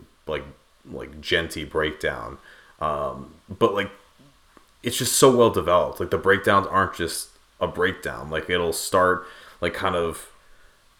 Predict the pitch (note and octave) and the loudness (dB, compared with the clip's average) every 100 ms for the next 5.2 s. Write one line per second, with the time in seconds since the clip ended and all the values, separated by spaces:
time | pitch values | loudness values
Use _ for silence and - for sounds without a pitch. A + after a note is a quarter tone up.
0 | _ G#2+ E2+ G#2 G#2+ F#2 G2+ G#2 - F#2 | _ -2 -2 0 0 4 4 2 0 -2
1 | D#2 - F2 F2+ F2 F2 E2 D#2+ E2+ D#2+ | -2 -2 -2 -2 0 0 0 2 2 2
2 | D#2+ D#2+ F#2+ A2+ A2 A2+ G2+ F#2+ F2 E2 | -2 -2 4 6 6 2 2 2 -2 -4
3 | E2 D#2+ F2+ F2 F2+ E2+ - D#2+ D#2 D#2+ | -6 0 2 2 0 -4 -6 -8 -4 0
4 | E2 E2 D2+ D2+ D#2 D#2 D2 C#2+ D2+ - | 0 0 -6 -4 -4 -4 -8 -6 -6 -6
5 | - - | -12 -20